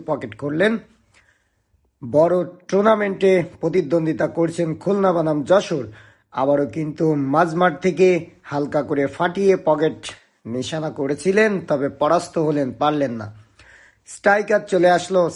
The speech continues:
সাদ্দাম ভাইয়ের হাতে। এলিয়েন সাদ্দাম নামে খ্যাত কিন্তু এই দক্ষ প্লেয়ার, চমৎকার লাভলি শট, আরেকটি গুডি কিন্তু পকেট করলেন। আবারও কিন্তু মিডিয়াম রেঞ্জ থেকে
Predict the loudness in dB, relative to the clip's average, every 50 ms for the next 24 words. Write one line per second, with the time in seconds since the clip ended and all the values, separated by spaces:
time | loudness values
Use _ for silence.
0 | -8 -6 -4 -4 -2 -2 -2 -2 -2 -2 -2 -2 -2 -2 -4 -6 -4 0 0 0
1 | 0 0 -4 -14 _ _ _ _ _ _ _ _ _ _ -4 -2 -2 -2 -2 -2
2 | -2 -4 -6 -6 -6 -6 -6 -2 0 0 2 2 0 -4 -6 -12 -18 _ _ _
3 | -8 -4 -4 -2 -2 -2 -4 -2 -4 -4 -2 2 4 4 4 2 0 -6 -16 -20
4 | -10 -6 -4 -4 -4 -4 -4 -2 -2 0 0 -2 -2 0 0 -2 -2 -2 -4 -4
5 | -2 -2 0 0 2 0 0 -2 -6 -12 -20 -20 -20 -20 _ _ _ _ _ -6
6 | -4 -2 -2 -2 -4 -6 -2 -2 -2 0 0 0 0 0 0 2 2 0 0 2
7 | 2 2 2 2 0 -4 -4 -2 0 0 -2 -2 -2 -4 -4 0 0 2 2 2
8 | 2 0 0 -2 -2 -2 -2 -2 -4 -4 -6 -6 -4 -2 0 2 2 0 0 -2
9 | -8 -14 -20 -20 -20 -20 _ _ _ _ _ _ -6 -4 -2 -2 -2 -2 -2 -4
10 | -4 -6 -6 -4 -2 0 0 0 0 0 -2 -8 -14 _ _ _ _ _ _ _
11 | _ _ _ _ _ -4 -2 0 2 2 2 2 2 2 0 0 0 -2 0 0
12 | 4 4 6 6